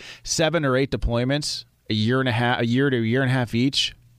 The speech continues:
that, that is, like, where the rubber meets the road stuff. Like, those old, grizzled, twenty plus year non-commissioned officers that spend their entire career in the light infantry, those, those are the guys that the Army rides hard and puts away wet.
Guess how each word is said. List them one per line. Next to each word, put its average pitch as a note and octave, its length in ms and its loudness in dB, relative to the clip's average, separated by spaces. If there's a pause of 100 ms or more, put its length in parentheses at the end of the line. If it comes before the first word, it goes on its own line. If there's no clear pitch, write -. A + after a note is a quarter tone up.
(260)
that, B2+ 420 0
that C3+ 360 0
is, A#2 180 0
like, G#2+ 220 0
where A#2 160 0
the A2 80 0
rubber A2 240 2
meets G#2+ 220 -2
the G#2 100 -2
road G#2 260 0
stuff. - 400 -2 (180)
Like, A2+ 220 0 (460)
those D3 480 2 (100)
old, C#3 480 4
grizzled, B2+ 640 2
twenty C#3 320 2
plus B2+ 260 2
year B2+ 160 2
non-commissioned B2 540 0
officers A#2 320 2
that B2 80 0
spend C3 200 -2
their B2+ 100 0
entire C3 460 2
career C3+ 260 0
in C3+ 80 2
the A#2+ 60 -2
light A#2+ 200 2
infantry, D#3 480 0 (720)
those, D3 480 4
those F#3+ 420 2
are A3 60 -2
the E3 80 2
guys C#3+ 300 2
that B2+ 100 -2
the C3 80 2
Army C3 280 2
rides A#2+ 340 2
hard A#2 420 2
and G#2+ 120 -2
puts - 200 0
away G#2+ 180 0
wet. G2 300 0